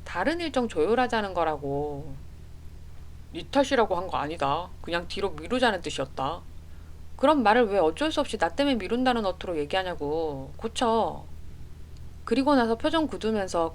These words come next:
고개 숙이고 밥그릇만 쳐다보면서 먹길래 기분 나쁜 거 있냐고 물었습니다. 뭐가 기분 나쁘냐고. 그랬더니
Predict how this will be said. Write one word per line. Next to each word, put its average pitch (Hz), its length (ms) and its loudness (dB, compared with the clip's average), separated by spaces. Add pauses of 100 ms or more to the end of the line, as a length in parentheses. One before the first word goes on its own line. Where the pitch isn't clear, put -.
고개 185 200 4
숙이고 208 340 -2
밥그릇만 233 480 0
쳐다보면서 277 540 2
먹길래 147 720 -2 (280)
기분 269 300 4
나쁜 262 260 2
거 190 100 2
있냐고 151 300 -2
물었습니다. 139 720 -4 (680)
뭐가 220 240 4
기분 170 260 -2
나쁘냐고. 139 560 -6 (260)
그랬더니 170 680 -4